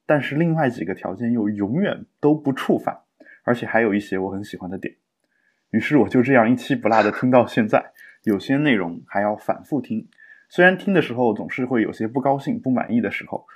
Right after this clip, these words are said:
听到痛处总是想对你们大喊一声：“怎么能这样说呢？明明不是这样的。”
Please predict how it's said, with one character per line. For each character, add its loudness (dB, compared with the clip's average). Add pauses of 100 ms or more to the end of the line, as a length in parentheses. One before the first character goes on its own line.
(240)
听 0
到 6
痛 0
处 -2
总 -4
是 -4
想 -8
对 -2
你 0
们 -6
大 -4
喊 -8
一 -2
声 -6 (760)
：“怎 8
么 4
能 6
这 12
样 6
说 4
呢？ -2
明 0
明 0
不 2
是 4
这 4
样 -4
的。” -12